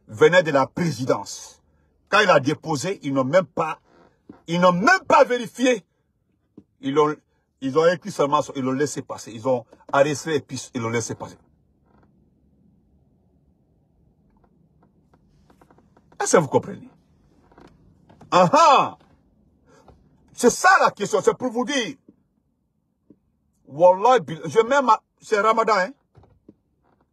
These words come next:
Ma maman chérie, Fatoumata Diallo, maman. Comment vas-tu, maman ? C'est un coup de C N R D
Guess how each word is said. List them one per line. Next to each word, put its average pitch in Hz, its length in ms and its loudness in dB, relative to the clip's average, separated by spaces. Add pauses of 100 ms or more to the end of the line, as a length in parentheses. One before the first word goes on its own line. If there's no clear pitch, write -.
(160)
Ma 139 200 -4
maman 151 240 -2
chérie, 120 280 -8
Fatoumata 117 380 -6
Diallo, 95 320 -8
maman. 113 400 -6 (680)
Comment 135 180 -4
vas-tu, 113 240 -2
maman ? 95 260 -10 (1600)
C'est 185 220 2
un 226 160 2
coup 185 240 -4
de 156 100 0
C 190 220 0
N 156 140 -2
R - 20 -2
D 151 200 -2